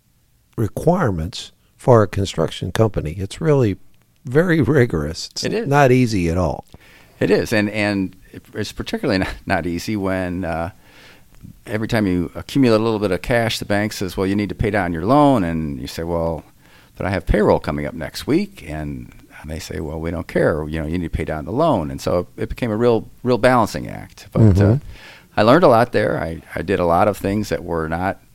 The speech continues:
Speaker 2: things that your typical C P A would do. I learned how to, you know, get out A I A billings. I learned how to get out union payrolls, set up a safety program.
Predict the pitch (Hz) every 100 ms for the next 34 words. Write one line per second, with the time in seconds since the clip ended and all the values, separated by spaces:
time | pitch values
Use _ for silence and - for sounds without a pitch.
0 | _ _ - 98 - 92 87 107 101 98
1 | - 101 85 90 92 95 98 113 117 69
2 | 67 87 92 80 73 73 67 92 - 76
3 | 92 90 85 85 87 85 80 71 95 123
4 | 127 123 117 80 76 82 82 90 85 71
5 | 67 76 73 71 - 87 76 73 104 135
6 | 135 131 131 127 - - _ - - -
7 | - - 87 87 - 107 127 - 127 127
8 | 120 123 127 127 127 127